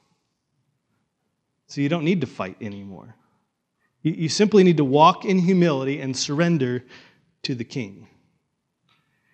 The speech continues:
You see, long before, uh,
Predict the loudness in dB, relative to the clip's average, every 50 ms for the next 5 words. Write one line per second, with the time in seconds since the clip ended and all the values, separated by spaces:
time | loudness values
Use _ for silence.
0 | _ _ _ _ _ _ _ _ _ -6 -4 -2 -2 0 0 0 2 2 2 2
1 | 0 0 -2 -4 -6 -6 -4 -4 -4 -4 -6 -8 -8 -10 -10 -10 -10 -8 -8 -10
2 | -10 -10 -12 -14